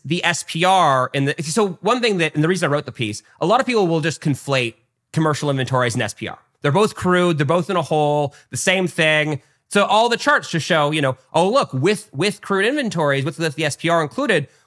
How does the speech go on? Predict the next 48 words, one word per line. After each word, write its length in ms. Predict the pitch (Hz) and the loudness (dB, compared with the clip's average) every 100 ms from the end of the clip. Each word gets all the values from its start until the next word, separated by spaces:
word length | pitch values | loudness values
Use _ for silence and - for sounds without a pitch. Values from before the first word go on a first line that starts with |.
| - | 0
wow, 240 | 247 208 | 2 4
we're 140 | 156 190 | 4 2
at, 140 | - | 0
like, 120 | 165 120 120 | -4 -4 -2
really, 360 | 196 233 208 | 0 0 0
really 400 | 151 131 202 175 170 | 0 2 0 0 -4
exceptionally 840 | - - - - - 175 160 156 | -8 -6 -4 -4 -4 -2 0 0
low 300 | 131 139 135 | 0 2 2
levels 420 | 131 131 123 120 | 2 0 -2 -6
of 100 | 113 | -6
crude. 360 | - 196 117 - _ - - | -4 -2 -2 -6 _ -16 -4
But 80 | 202 | 0
when 80 | 226 | 2
you 80 | |
look 80 | 294 | 0
at 100 | 269 | -2
commercial 640 | - 175 208 320 - 123 - _ - | -2 0 2 0 -2 -2 -4 _ -16
storage, 520 | - 135 101 87 - _ - | -4 -2 -2 -6 -14 _ 0
we've 120 | 170 | 2
actually 300 | 220 254 202 | 2 2 -2
been 160 | 165 143 | 0 2
rising 560 | 131 147 202 165 139 | 4 4 2 0 -2
now 300 | 113 110 98 | 0 0 0
for 100 | 98 | -4
the 80 | 123 | -4
past 260 | 107 127 107 | 0 -2 -2
couple 220 | 117 107 | -6 -2
months, 420 | 123 240 - - - _ _ | -2 -2 -6 -14 -14 _ _
uh, 160 | - 147 | 0 2
and 180 | 156 180 | 2 0
things 180 | 254 269 | 0 0
don't 200 | 220 202 | -2 -2
look 120 | 202 | -4
nearly 540 | 156 147 165 170 143 131 | -2 0 0 0 -2 -2
as 120 | 117 | 0
dire, 380 | 147 156 98 - _ | 2 0 -2 -12 _
which 140 | 180 | -2
I 40 | 226 | 0
think 140 | 339 | 0
actually 320 | 254 - 196 | -2 -2 -2
matches 640 | 139 127 160 190 - 165 139 | 0 2 2 0 -2 -4 -4
what 120 | 147 | -4
we're 100 | 135 | -4
seeing 520 | - 202 170 127 113 | -4 -2 0 0 -2
in 160 | 110 120 | -4 -6
pricing 680 | - 269 339 - 131 104 101 _ _ | 0 0 0 0 -2 -2 -6 _ _
far 480 | _ - 247 277 233 | _ 0 4 4 4
more. 440 | 208 220 117 - | 2 0 -2 -8